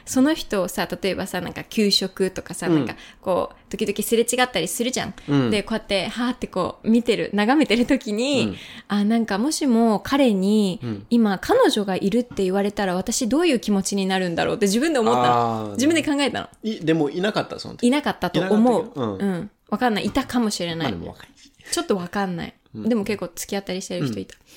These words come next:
Speaker 1: で、なんか思った時に、
Speaker 2: うん。
Speaker 1: 私の中でもうクリアだった答え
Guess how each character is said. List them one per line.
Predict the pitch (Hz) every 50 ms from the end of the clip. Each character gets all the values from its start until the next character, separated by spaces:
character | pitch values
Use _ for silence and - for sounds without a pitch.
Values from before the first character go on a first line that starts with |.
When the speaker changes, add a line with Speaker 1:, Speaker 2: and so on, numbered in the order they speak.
| - - - - - - - - - -
Speaker 1:
で、 | 233 277 294 269
な | 247 233 233 226
ん | 214
か | - 180 170 - -
思 | - 214 233 277
っ | 302
た | 285 233
時 | - 196 190 - 190
に、 | 185 202 226 226 196 160
Speaker 2:
う | 143
ん。 | 139 120 98 - - _ _ _ _ _ _ _ _ _ _ -
Speaker 1:
私 | 214 220 240 226 - 240 233
の | 233 233
中 | 226 233 226 214 196
で | 180 175 170 - - 170 - _ _ -
も | 208 196 190 170 -
う | -
ク | - - 233
リ | 220 220
ア | 196
だ | 175
っ | 175 -
た | -
答 | - - - - 190 175
え | 165 - - _